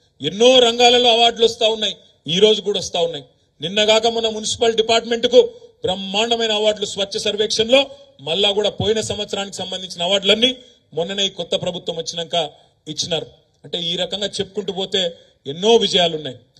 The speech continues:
నేను మిమ్మల్ని ప్రార్థించేది, మీతో కోరేది ఒకటే, ఈ సంవత్సరం మొత్తం ఎలక్షన్లు ఉన్నాయి. ఒక వినోద్ కుమార్ గారి ఎలక్షనే కాదు, వరుసగా ఆ తర్వాత మీ ఎలక్షన్లే ఉన్నాయి. వరుసగా దీంతో అయిపోగానే,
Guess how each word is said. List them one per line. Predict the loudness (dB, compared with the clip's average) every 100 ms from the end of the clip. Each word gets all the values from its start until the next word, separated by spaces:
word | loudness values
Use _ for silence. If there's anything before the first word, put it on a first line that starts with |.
| _ -8
నేను | -8
మిమ్మల్ని | -6 -8 -8
ప్రార్థించేది, | -4 -4 -4 -8 0 4 4 2 -6 _ _ _
మీతో | -10 -6
కోరేది | -6 0 0 0 -4
ఒకటే, | -8 -12 -14 _ _ _ _ _ -4
ఈ | -2
సంవత్సరం | -2 -2 2 2 2
మొత్తం | 0 0 0 2 4
ఎలక్షన్లు | 2 2 2 2
ఉన్నాయి. | -2 -4 -12 _ _ _ _ _ -10
ఒక | -8
వినోద్ | -2 4 4
కుమార్ | 6 4 6
గారి | 6
ఎలక్షనే | 6 4 2 2
కాదు, | 4 2 -4 -20 _ _ _ -4
వరుసగా | -2 0 0 2
ఆ | 0
తర్వాత | 0 0 -2
మీ | -2 0
ఎలక్షన్లే | 0 -2 -4 -8
ఉన్నాయి. | -8 -10 -12 _ _ _ _ _ _ -2
వరుసగా | 0 2 2 2
దీంతో | 0 2 2
అయిపోగానే, | 4 2 2 0